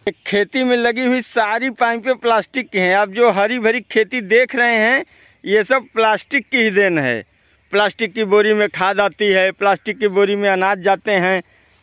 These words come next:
अब ये देखिए, ये सारी व्यवस्था प्लास्टिक की है, सब कुछ प्लास्टिक है। और इसी के बूते किसानों की ज़िंदगी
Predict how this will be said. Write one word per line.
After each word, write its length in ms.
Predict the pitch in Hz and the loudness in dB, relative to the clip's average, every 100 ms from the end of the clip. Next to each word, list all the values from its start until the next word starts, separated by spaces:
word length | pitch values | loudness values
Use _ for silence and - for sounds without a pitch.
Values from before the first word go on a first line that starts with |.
| - | -6
अब 200 | 180 170 _ _ _ _ - | -4 -4 _ _ _ _ -8
ये 180 | 170 220 | -2 2
देखिए, 380 | 214 185 165 143 | 2 -2 -4 -4
ये 220 | 123 151 | -4 -8
सारी 580 | - - 208 220 240 269 | -6 -2 0 0 0 -2
व्यवस्था 680 | 220 208 196 - - 277 | 2 2 2 -2 -4 -4
प्लास्टिक 520 | 277 220 202 - 202 160 | 0 0 0 -2 -8 -4
की 160 | 165 | -4
है, 240 | 123 120 110 | -2 -4 -6
सब 280 | - 196 185 | -2 -2 0
कुछ 160 | 277 254 | -2 -2
प्लास्टिक 580 | 208 220 190 - 160 - | 2 2 2 0 -4 -2
है। 180 | 127 104 _ _ _ - | -4 -4 _ _ _ -2
और 300 | 175 202 202 - | 2 2 -2 -10
इसी 260 | 190 240 240 | -10 -6 -2
के 140 | 233 | -2
बूते 460 | 202 208 247 277 254 | 0 0 4 4 2
किसानों 1000 | - - - _ _ 190 208 214 240 | -6 -20 -20 _ _ -4 0 0 0
की 100 | 226 208 | -2 -2
ज़िंदगी 480 | 175 208 214 220 | 0 2 2 0